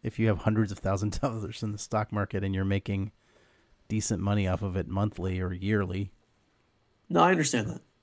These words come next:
Speaker 2: And that's
Speaker 1: I
Speaker 2: actually something
Speaker 1: doesn't,
Speaker 2: that I'll be
Speaker 1: doesn't
Speaker 2: switching to
Speaker 1: completely
Speaker 2: soon.
Speaker 1: make <laughs> sense to me, so.
Speaker 2: Dividends. Yeah. My goal is to switch to more dividends, dividend paying
Speaker 1: Yeah, I've heard
Speaker 2: stocks in
Speaker 1: that,
Speaker 2: my
Speaker 1: like,
Speaker 2: portfolio.
Speaker 1: high dividend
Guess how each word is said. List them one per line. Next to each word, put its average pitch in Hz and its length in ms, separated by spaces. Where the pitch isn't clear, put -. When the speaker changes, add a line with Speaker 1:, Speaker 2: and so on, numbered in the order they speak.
Speaker 2:
And 147 80
that's 175 180
Speaker 1:
I 170 40
Speaker 2:
actually 143 240
something 127 380
Speaker 1:
doesn't, 147 260
Speaker 2:
that 127 80
I'll 123 80
be 127 80
Speaker 1:
doesn't 139 160
Speaker 2:
switching 135 300
to 113 80
Speaker 1:
completely 120 320
Speaker 2:
soon. 113 60
Speaker 1:
make 107 160
<laughs> - 20
sense - 340
to 131 100
me, 135 100
so. - 100
Speaker 2:
Dividends. 110 420
Yeah. 113 180
My 139 100
goal 139 180
is 131 100
to 127 60
switch 127 320
to 135 40
more 117 320
dividends, 113 680
dividend 117 360
paying 117 220
Speaker 1:
Yeah, 113 140
I've 113 60
heard 110 160
Speaker 2:
stocks 113 140
in - 60
Speaker 1:
that, - 0
Speaker 2:
my 98 60
Speaker 1:
like, 98 140
Speaker 2:
portfolio. 98 240
Speaker 1:
high 101 400
dividend 104 880